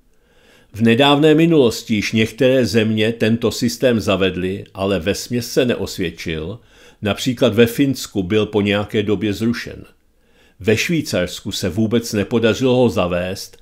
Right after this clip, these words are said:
neboť byl odmítnut referendem. V současné době platí v Itálii, kde byl zaveden asi před pěti lety.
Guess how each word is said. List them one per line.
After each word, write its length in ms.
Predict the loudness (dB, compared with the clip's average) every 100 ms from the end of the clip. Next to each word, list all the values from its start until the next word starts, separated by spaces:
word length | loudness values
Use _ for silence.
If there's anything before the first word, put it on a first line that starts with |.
| _
neboť 400 | -2 0 0 0
byl 200 | 0 -2
odmítnut 720 | -2 -6 -4 -4 -4 -8 -6 -4
referendem. 760 | -4 -2 -4 -6 -10 -16 -18 -20 _ _ _ _ _ _ _ _
V 80 |
současné 560 | 2 2 4 2 4 4
době 300 | 6 6 4
platí 400 | 4 0 2 -2
v 100 | 0
Itálii, 840 | 0 2 2 2 2 2 0 -4 -6
kde 220 | -2 0
byl 240 | 2 2
zaveden 560 | 2 0 0 2 0 0
asi 300 | -4 -4 -6
před 300 | -2 -4 -4
pěti 440 | -4 -2 -2 2
lety. 380 | 2 2 -2 -14